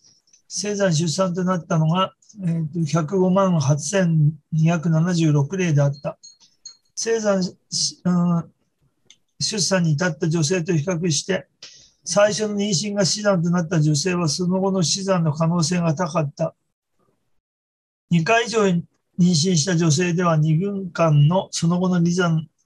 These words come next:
死産のリスクはその後の妊娠とともに増加した。次お願いします。最初の妊娠における二十五歳未満または四十歳以上の母体年齢、喫煙、社会経済的地位の低下、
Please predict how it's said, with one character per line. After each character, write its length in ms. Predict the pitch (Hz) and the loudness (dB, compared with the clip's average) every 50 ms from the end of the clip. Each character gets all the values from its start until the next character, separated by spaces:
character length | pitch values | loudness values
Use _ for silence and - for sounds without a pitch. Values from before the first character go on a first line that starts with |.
| _ _ - | _ _ -10
死 200 | - - 202 208 | -6 -6 -2 0
産 200 | 208 196 175 160 | 0 2 2 2
の 100 | 156 147 | 2 2
リ 140 | 151 165 | 2 0
ス 120 | 156 - - | 0 -4 -4
ク 80 | - | -4
は 100 | 170 160 | -4 -4
そ 160 | 156 - 165 165 | -2 -2 -2 0
の 180 | 165 175 175 | 0 0 0
後 120 | 170 175 175 | 0 0 0
の 160 | 185 185 175 | 0 0 0
妊 140 | 170 175 175 | 0 0 0
娠 240 | 160 143 175 170 | 0 -2 -2 -2
と 120 | 160 175 165 | -2 -4 -2
と 100 | - 180 | -2 -2
も 120 | 170 175 | 0 2
に 100 | 165 143 | 2 2
増 180 | 131 147 147 143 | 2 2 0 0
加 160 | 139 156 143 | 0 -2 -2
し 120 | 143 - | -2 -2
た。 200 | - 151 135 - _ _ _ _ _ _ _ _ _ _ _ _ _ _ _ | -4 -6 -8 -10 _ _ _ _ _ _ _ _ _ _ _ _ _ _ _
次 240 | - - 208 190 185 | -8 -4 -2 0 2
お 100 | 165 151 | 2 2
願 160 | 156 156 151 | 2 2 0
い 40 | 143 | 0
し 120 | 147 165 | -2 -2
ま 140 | 170 151 147 | -2 -2 -2
す。 260 | 143 - - - _ _ _ _ _ _ _ _ _ _ _ _ _ _ _ _ _ - - - _ _ _ _ _ _ _ _ _ _ _ _ _ - | -2 -6 -8 -10 _ _ _ _ _ _ _ _ _ _ _ _ _ _ _ _ _ -20 -20 -20 _ _ _ _ _ _ _ _ _ _ _ _ _ -12
最 260 | - - 202 214 214 | -4 2 2 2 4
初 160 | - - 220 | 2 0 -2
の 100 | 214 214 | -2 -4
妊 180 | 220 214 214 214 | -4 -4 -4 -2
娠 260 | 202 - 220 220 214 | -2 -2 -4 -4 -6
に 120 | 214 214 | -4 -2
お 120 | 208 196 165 | -2 -2 0
け 120 | 175 202 | 0 0
る 200 | 190 196 196 190 - | 2 2 2 2 2
二 140 | 180 190 214 | 0 0 0
十 240 | 190 196 208 196 180 | 0 0 2 2 2
五 160 | 160 160 156 | 2 2 2
歳 280 | 143 190 196 185 185 | 2 2 2 2 2
未 180 | 180 180 190 196 | 0 0 -2 0
満 280 | 196 190 180 175 160 156 151 | 0 0 0 0 0 0 0
ま 160 | 165 165 165 | -2 -2 0
た 140 | 170 196 202 | 2 2 2
は 80 | 190 | 2
四 240 | 170 165 180 180 180 | 2 0 0 -2 -2
十 100 | 185 196 | -2 -2
歳 240 | 185 - - 208 202 | -2 -2 -2 -2 0
以 40 | 190 | 0
上 120 | 190 175 | 0 2
の 100 | 160 156 | 2 2
母 160 | 143 147 151 | 2 2 0
体 260 | 143 180 180 175 175 170 | 0 0 -2 0 0 0
年 280 | 180 180 180 170 165 156 | 0 0 0 2 2 2
齢、 240 | 151 143 147 - - _ _ _ | 2 0 -2 -4 -6 _ _ _
喫 280 | - - 143 - - 185 | -10 -10 -8 -4 -2 0
煙、 320 | 180 180 180 170 165 - - _ _ _ | 0 0 0 -2 -4 -6 -12 _ _ _
社 260 | - - - - 170 151 | -14 -8 -4 -4 -2 0
会 300 | 165 202 190 185 170 156 | 2 2 0 0 0 -2
経 200 | 180 196 196 185 | 0 0 2 2
済 240 | 170 196 190 190 | 2 0 0 0
的 320 | 170 190 185 165 185 170 165 | 0 -2 -2 -2 -2 -2 -2
地 220 | 143 - 208 196 | -2 -2 -2 0
位 60 | 185 | 2
の 100 | 175 160 | 2 2
低 280 | 143 143 156 156 151 147 | 2 2 2 2 2 2
下、 280 | 151 170 151 156 160 | 0 0 -2 -2 -2